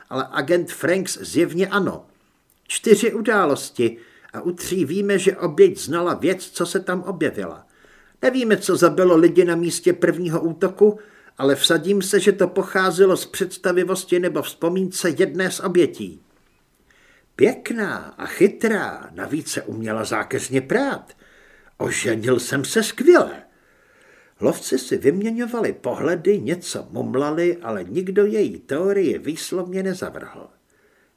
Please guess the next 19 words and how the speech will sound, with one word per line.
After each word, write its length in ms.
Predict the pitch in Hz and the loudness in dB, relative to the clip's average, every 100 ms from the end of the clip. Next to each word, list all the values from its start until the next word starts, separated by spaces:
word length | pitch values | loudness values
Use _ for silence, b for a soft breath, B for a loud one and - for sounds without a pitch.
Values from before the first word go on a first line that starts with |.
| - | -12
Byla 280 | - 135 | -4 -4
to 240 | 180 - 196 | -4 -2 -2
bizarní 760 | 113 165 131 247 262 220 127 | 4 4 4 2 0 -2 -4
představa, 760 | 104 - 107 - - 110 87 76 | -6 -8 -10 -10 -12 -12 -12 -14
ale 400 | - 85 87 82 | -18 -14 -12 -12
my 260 | 82 196 | -4 -4
podnikali 800 | 143 - 175 135 185 185 - 196 | -4 -4 -4 -2 -4 -6 -4 -2
v 140 | - - | -4 -2
bizarním 640 | 143 139 160 160 175 175 | -2 -2 -4 -6 -4 -4
oboru. 500 | 165 170 98 78 - - _ _ _ _ _ _ _ | -4 -8 -8 -12 -14 -20 _ _ _ _ _ _ _
„To 100 | 127 | 0
je 160 | 147 147 | 2 4
zajímavá 640 | 151 277 294 254 202 180 | 4 4 2 2 2 0
teorie,“ 640 | - 160 156 151 143 170 - _ | 0 0 2 2 2 0 -10 _
řekl 360 | - - 139 156 | -12 -10 -6 -8
Pierre 380 | - 131 170 180 | -4 -4 -2 -4
Darné. 540 | 143 190 117 76 71 - b b b - | -4 -4 -6 -12 -16 -20 b b b -12
„Samé 380 | - 156 175 | -2 0 2
dohady, 500 | 127 151 180 196 233 | 4 4 4 4 2